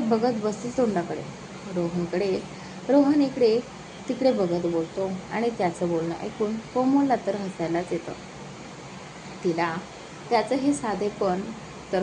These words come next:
खूप आवडलं होतं पहिल्यापासूनच. "तुला तुझी बायको महत्त्वाची आहे की लोक, लोक काय बोलतील हे महत्त्वाचं आहे? अरे, स्वतःच्या बायकोला उचलून घ्यायला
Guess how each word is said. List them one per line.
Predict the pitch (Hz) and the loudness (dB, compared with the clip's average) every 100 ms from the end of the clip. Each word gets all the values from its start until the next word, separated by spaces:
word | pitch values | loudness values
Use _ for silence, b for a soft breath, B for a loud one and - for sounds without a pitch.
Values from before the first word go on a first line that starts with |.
| 185 | -2
खूप | - 254 226 | -4 -2 0
आवडलं | 175 165 175 | 2 0 0
होतं | 196 175 - | -2 -4 -6
पहिल्यापासूनच. | 175 165 160 160 - - - - - - - - - - - - | -4 -4 -4 -6 -8 -8 -8 -10 -10 -14 -14 -14 -14 -14 -14 -6
"तुला | 262 277 | 2 4
तुझी | 285 277 285 | 4 4 4
बायको | 269 214 - 233 | 4 2 2 0
महत्त्वाची | 226 220 214 214 208 - | 0 0 0 0 0 2
आहे | 214 208 208 202 | 0 0 0 0
की | - 220 | 0 0
लोक, | 196 - 151 - - - | 2 2 0 -6 -12 -10
लोक | - 208 202 208 | -2 -2 -2 0
काय | 208 202 | 2 4
बोलतील | 196 190 - 226 226 | 2 0 0 0 0
हे | 240 | 2
महत्त्वाचं | 269 226 180 160 180 185 | 2 2 -2 -6 -6 -6
आहे? | 175 185 - - - - - - - | -6 -8 -12 -14 -14 -14 -14 -10 -2
अरे, | 196 185 180 | 4 4 2
स्वतःच्या | - 185 175 180 190 | 0 -4 -4 -4 -4
बायकोला | 180 165 175 175 - | -4 -4 -2 -4 -2
उचलून | 170 - 196 233 | -6 -4 -2 0
घ्यायला | 233 233 226 190 | 0 0 0 0